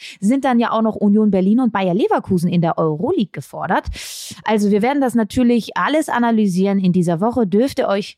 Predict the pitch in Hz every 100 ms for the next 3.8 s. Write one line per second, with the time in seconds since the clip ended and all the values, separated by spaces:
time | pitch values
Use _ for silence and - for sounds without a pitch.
0 | _ 190 156 151 160 - - - - 147
1 | 147 160 165 156 _ _ 165 151 - 220
2 | 214 180 160 190 185 - 165 180 165 165
3 | 160 143 147 - 151 139 -